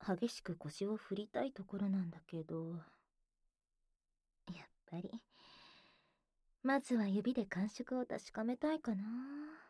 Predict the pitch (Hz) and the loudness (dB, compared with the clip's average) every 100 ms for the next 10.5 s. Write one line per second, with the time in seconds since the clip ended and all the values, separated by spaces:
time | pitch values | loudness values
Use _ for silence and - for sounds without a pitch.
0 | _ _ _ _ _ _ _ _ _ _ | _ _ _ _ _ _ _ _ _ _
1 | _ _ _ 175 160 147 226 _ _ _ | _ _ _ 0 4 2 0 _ _ _
2 | 311 233 165 151 - - - - _ _ | -2 0 -2 -4 -10 -20 -20 -20 _ _
3 | _ _ _ - 190 185 185 185 170 135 | _ _ _ 0 4 6 6 4 2 -2
4 | - - 147 156 220 _ _ - - - | -12 -12 -8 -8 -10 _ _ -8 -6 -8
5 | _ _ _ _ _ _ _ 131 139 143 | _ _ _ _ _ _ _ -4 -4 -2
6 | 220 285 359 320 254 175 160 175 - 202 | 0 0 2 2 0 -2 -2 -2 0 0
7 | 208 202 208 - _ _ _ _ _ _ | 0 -4 -12 -18 _ _ _ _ _ _
8 | _ _ _ _ _ - - 220 - 220 | _ _ _ _ _ -8 2 2 2 0
9 | 220 214 214 - 240 - 240 - 185 165 | 2 2 0 0 -2 -2 -2 0 0 -2
10 | 156 156 - 156 160 | -6 -12 -10 -6 -6